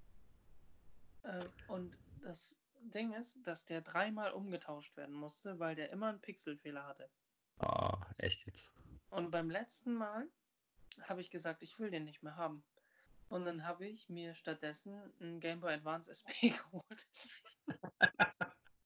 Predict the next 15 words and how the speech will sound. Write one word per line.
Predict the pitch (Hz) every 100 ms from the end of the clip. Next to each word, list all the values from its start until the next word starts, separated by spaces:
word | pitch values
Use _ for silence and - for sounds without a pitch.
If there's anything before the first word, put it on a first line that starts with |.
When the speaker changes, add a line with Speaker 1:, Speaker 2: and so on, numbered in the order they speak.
| - - - - - - -
Speaker 2:
Okay. | 98 - - - - - -
Hauptsache | 127 - 139
was | 135 123
zum | -
Aufklappen, | 139 143 - - 107
ne? | 110 127 - - - - - - -
Speaker 1:
War, | 196 208 196
ist | 202 - 214
jetzt | 208 -
so | 190
rückblickend | 185 214 - - 208 202 180
betrachtet | 151 - - 175 - 175 - -
nicht | 196 190
schlau | - 151 151
gewesen. | 160 165 175 185 262